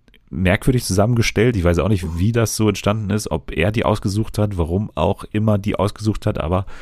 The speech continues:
das sind die drei Folgen, a so fünfunddreißig Minuten. Wie hat's dir gefallen?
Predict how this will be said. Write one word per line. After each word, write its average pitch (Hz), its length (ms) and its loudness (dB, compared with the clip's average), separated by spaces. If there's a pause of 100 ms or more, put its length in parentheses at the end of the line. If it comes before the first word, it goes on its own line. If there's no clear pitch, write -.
(340)
das 95 160 -4
sind 101 100 0
die 92 80 2
drei 87 220 2
Folgen, 107 580 2
a 92 280 2
so 87 440 4 (480)
fünfunddreißig 92 640 2
Minuten. 104 480 0 (480)
Wie 101 180 2
hat's - 160 0
dir 87 140 0
gefallen? 78 420 -4